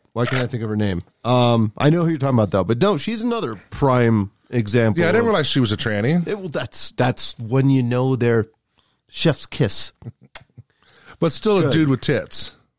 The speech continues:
Speaker 1: Oh, one hundred percent. Yeah.
Speaker 2: Hmm.
Speaker 1: I, I don't know if she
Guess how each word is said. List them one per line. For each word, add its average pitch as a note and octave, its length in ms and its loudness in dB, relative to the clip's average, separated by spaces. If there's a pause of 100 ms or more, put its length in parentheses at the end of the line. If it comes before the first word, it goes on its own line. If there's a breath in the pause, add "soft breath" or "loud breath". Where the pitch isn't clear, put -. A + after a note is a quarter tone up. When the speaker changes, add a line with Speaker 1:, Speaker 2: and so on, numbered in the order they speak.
(240)
Speaker 1:
Oh, D4 140 2
one D3 340 -4
hundred A3+ 160 -2
percent. B2 480 -6
Yeah. E3 200 -4
Speaker 2:
Hmm. G#2+ 160 2 (200)
Speaker 1:
I, C3 240 -6
I - 40 -4
don't E3 160 -4
know A2+ 160 -4
if G2 80 -10
she A2 240 -8